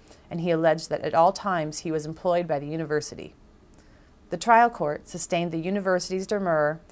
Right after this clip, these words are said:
and the second amended complaint without leave to amend.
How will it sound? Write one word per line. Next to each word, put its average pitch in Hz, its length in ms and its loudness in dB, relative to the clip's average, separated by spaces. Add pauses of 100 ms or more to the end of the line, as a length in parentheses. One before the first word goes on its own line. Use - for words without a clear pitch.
(280)
and 165 180 -2
the 151 80 -6
second 185 380 0
amended 175 380 -2
complaint 156 580 -8
without 170 560 2
leave 156 220 -8
to 156 160 -6
amend. 139 400 -8